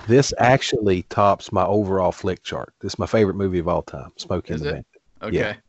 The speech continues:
Speaker 1: Just from everything involved. I grew up, my dad traveled. He didn't always drive a tractor and trailer.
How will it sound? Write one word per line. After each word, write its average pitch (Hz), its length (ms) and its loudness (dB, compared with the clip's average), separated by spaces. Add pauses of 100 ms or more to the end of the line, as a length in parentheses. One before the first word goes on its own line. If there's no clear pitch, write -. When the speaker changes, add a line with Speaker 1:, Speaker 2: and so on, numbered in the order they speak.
(580)
Speaker 1:
Just 131 280 4
from 117 160 0
everything 107 500 2
involved. 87 500 -2
I 110 120 0
grew 123 220 2
up, 120 120 0
my 107 80 -4
dad 98 300 0
traveled. 104 560 0 (720)
He 101 340 -2 (360)
didn't 127 220 4
always 120 320 4
drive 113 240 4
a 98 40 -8
tractor 98 380 -2
and 92 60 -14
trailer. 104 600 0